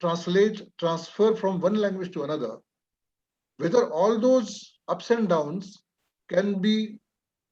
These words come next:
reproduced with that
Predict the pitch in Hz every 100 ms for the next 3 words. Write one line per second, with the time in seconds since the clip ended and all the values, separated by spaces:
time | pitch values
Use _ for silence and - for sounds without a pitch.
0 | _ _ - 202 208 233 196 156 - -
1 | - _ _ _ _ _ _ _ _ _
2 | _ _ - 180 208 -